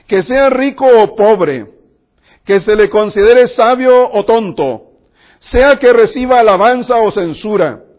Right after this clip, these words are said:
sea que reciba honra o pase vergüenza, al hombre que tiene celo por Dios, nada de esto le importa. Siente fervor por una sola cosa,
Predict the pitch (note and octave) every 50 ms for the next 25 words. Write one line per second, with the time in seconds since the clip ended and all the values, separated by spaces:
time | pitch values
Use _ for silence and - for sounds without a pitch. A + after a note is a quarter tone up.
0 | _ _ _ _ _ _ _ - - B3 B3+ C4+ C4 - B3+ A#3+ A3+ G#3+ G3 -
1 | B3 A#3+ A#3+ A#3 G#3 G3+ A3 B3 C4 B3 B3 A#3+ A#3+ A3+ G3+ F#3+ - A#3 A3+ A#3
2 | A3+ A3+ A3 A3 G#3 F#3+ D#3 F#3+ G#3+ A3 G3+ F3+ - - D#3 C#3+ B2+ G2+ _ _
3 | _ _ _ _ _ _ _ _ _ _ _ - C#3 C#3+ C#3+ D3+ F#3+ A3 A3+ A3
4 | A3 A3 G#3 G#3 - E3+ C#3 - F3 G3 G#3 F#3+ E3 - - - C4 A#3+ A#3+ B3+
5 | B3 A#3+ B3 G#3 - - _ _ _ _ _ _ _ D#3 D3 D3 D3 C#3+ F#3+ A#3
6 | A#3+ B3 A#3 - - - - - _ _ _ _ _ _ _ _ D3+ B2+ C3+ D#3
7 | F#3 G#3 G#3+ G#3 G3 F3+ E3+ E3+ F3 - E3+ E3+ E3+ D#3+ D#3+ D#3 D3 C3+ - -
8 | C#3+ C#3 C#3 - - B2 A#2 G#2+ _ _ _ _ _ _ _ _ _ _ _ _
9 | - - G3+ G#3 A#3 A#3+ A#3 A3+ A#3 A3 A3 - - F3+ E3+ D#3+ E3 D3 E3 G#3+
10 | A#3 A#3 F#3+ E3+ - F#3+ F#3 F#3 G3+ B3+ C#4 C#4+ C#4 C#4 C4+ B3+ C4 A#3+ - -
11 | G#3 G#3+ G#3 - F3 D#3+ D#3 D3+ C3+